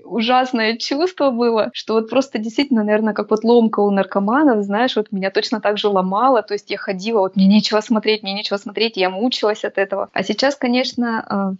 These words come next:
всё в свободном доступе, сейчас даже сериалы выходят в тот же самый день с переводом, которые выходят на стриминговых сервисах. То есть сейчас доступность,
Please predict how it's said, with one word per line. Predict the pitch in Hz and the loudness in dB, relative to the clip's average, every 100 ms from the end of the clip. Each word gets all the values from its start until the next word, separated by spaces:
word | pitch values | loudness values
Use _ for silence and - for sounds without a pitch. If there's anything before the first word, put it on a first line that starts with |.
| - | -12
всё | - - 202 202 208 | -16 -8 -2 0 -2
в | |
свободном | - - 190 190 190 185 185 | -6 -6 -2 -2 0 0 2
доступе, | 247 302 247 - 185 | 2 2 -4 -4 -6
сейчас | - 185 185 | -4 -4 0
даже | 190 202 | 0 -2
сериалы | 190 190 226 294 | 0 2 4 4
выходят | 233 220 220 196 | 2 0 0 0
в | - | -4
тот | - 208 196 | 2 2 2
же | |
самый | 190 196 185 175 | 0 0 0 0
день | 196 269 359 370 - | 2 2 2 -4 -16
с | - | -8
переводом, | 226 214 208 214 202 180 185 | -2 0 2 2 2 -2 -4
которые | - 185 226 233 226 214 - | -4 2 4 6 4 4 2
выходят | 190 196 214 202 | -2 0 2 2
на | 196 | 0
стриминговых | 196 - 226 220 202 196 185 | -4 0 0 2 0 -2 -4
сервисах. | - 214 202 175 - - | -2 2 2 0 -6 -6
То | 202 | 2
есть | 208 202 - - | 2 2 -8 -12
сейчас | - 220 254 254 254 - 208 | -6 -2 0 0 -2 -12 -6
доступность, | 214 214 - 339 359 339 226 - | -4 -2 -4 -6 0 2 2 0